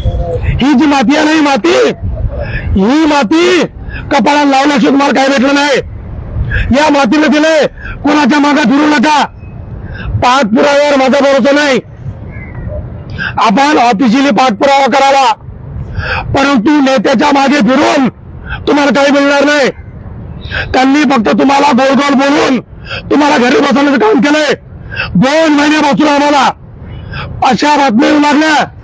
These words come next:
"तुमचं काम उद्या व्हायलंय, तुमचं काम परवा व्हायलंय, येत्या आठवड्यात तुमचा निर्णय होऊन जाईल." काय झालं? आमचे लोक गाफील झालेत,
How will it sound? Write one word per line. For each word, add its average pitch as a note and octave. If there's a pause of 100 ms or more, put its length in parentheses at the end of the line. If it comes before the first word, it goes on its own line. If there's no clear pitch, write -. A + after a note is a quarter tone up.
(380)
"तुमचं C4+
काम C#4
उद्या C#4+
व्हायलंय, D4 (500)
तुमचं A#3+
काम B3
परवा A#3+
व्हायलंय, G#3 (480)
येत्या C4+
आठवड्यात C#4
तुमचा C4+
निर्णय D4
होऊन D4
जाईल." D4 (520)
काय D4+
झालं? D#4+ (1500)
आमचे D4
लोक D4+
गाफील C#4
झालेत, D4